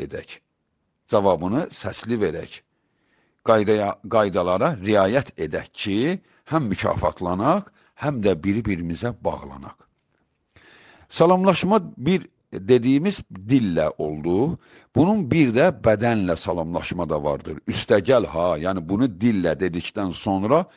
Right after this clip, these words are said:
bədənlə salamlaşma. Yəni əl ələ uzadıb görüşmək. Əl ələ uzadanda niyə sağ əl uzadılır?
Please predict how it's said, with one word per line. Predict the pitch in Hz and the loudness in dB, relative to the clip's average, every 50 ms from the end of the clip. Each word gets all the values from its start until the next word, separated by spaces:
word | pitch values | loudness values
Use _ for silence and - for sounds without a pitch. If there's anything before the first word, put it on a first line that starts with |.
| _ _ _ _ _ _ | _ _ _ _ _ _
bədənlə | 98 107 107 104 101 127 127 123 110 95 87 82 | 2 2 2 4 4 2 2 2 2 0 -2 -4
salamlaşma. | - - 87 78 76 73 71 71 71 71 - - 80 80 - - _ _ _ _ _ _ _ - | -4 -6 -6 -6 -6 -8 -8 -10 -12 -12 -14 -16 -16 -16 -18 -20 _ _ _ _ _ _ _ 0
Yəni | 98 131 139 139 127 123 127 143 143 - _ _ _ _ - | 2 4 4 4 2 2 2 2 0 -2 _ _ _ _ -2
əl | 120 127 147 151 135 - | 0 2 2 2 2 0
ələ | - 101 98 101 110 117 | 0 2 2 2 2 0
uzadıb | 95 107 87 98 98 92 - 151 147 - | 0 0 0 0 0 0 -2 -4 -4 -2
görüşmək. | - 95 82 78 73 - - - - - - - - - _ _ _ _ _ _ _ _ _ _ _ _ _ _ _ _ _ _ _ _ _ _ _ - - - - - _ _ _ - | 0 0 0 0 -2 -6 -6 -8 -8 -10 -14 -18 -20 -20 _ _ _ _ _ _ _ _ _ _ _ _ _ _ _ _ _ _ _ _ _ _ _ -20 -20 -20 -20 -20 _ _ _ 2
Əl | 156 180 190 185 - - | 4 4 4 2 2 0
ələ | 117 123 135 156 | 0 2 2 2
uzadanda | 151 - 113 92 113 110 101 113 110 117 120 120 170 190 165 107 | 2 2 0 2 2 2 2 2 0 0 0 0 0 0 0 0
niyə | 92 92 110 127 143 165 180 | 0 -2 0 2 2 2 0
sağ | 160 - - - 131 131 117 - - | -2 -4 0 2 2 2 2 0 -2
əl | - 95 85 - | -2 -2 -2 -2
uzadılır? | - 85 78 82 71 - - 67 67 71 - - | -6 -8 -8 -8 -8 -8 -10 -14 -16 -16 -18 -20